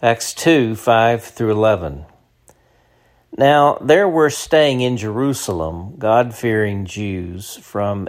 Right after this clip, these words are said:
every nation under heaven. When they heard this sound, a crowd came together in bewilderment, because each one heard their own language being spoken.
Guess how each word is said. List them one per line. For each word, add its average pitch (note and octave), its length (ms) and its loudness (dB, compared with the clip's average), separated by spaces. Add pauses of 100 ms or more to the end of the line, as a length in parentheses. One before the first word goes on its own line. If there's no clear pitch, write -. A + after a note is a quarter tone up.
(160)
every B2 640 0
nation F#2+ 1040 -4
under E2+ 300 -6
heaven. C#2 500 -6 (1120)
When C3+ 160 -2
they D#3 140 4
heard D#3 280 2
this C#3 200 0
sound, G#2 720 0
a G2+ 100 -6
crowd A2 720 0
came G#2 300 -6
together F2+ 560 -4
in F#2 360 -8
bewilderment, F#2 840 -2 (920)
because A2+ 320 0
each - 240 -2
one C3 260 2
heard B2+ 340 2
their A2+ 260 4
own B2 240 4
language G#2+ 680 0
being F#2 280 -6
spoken. E2 680 -4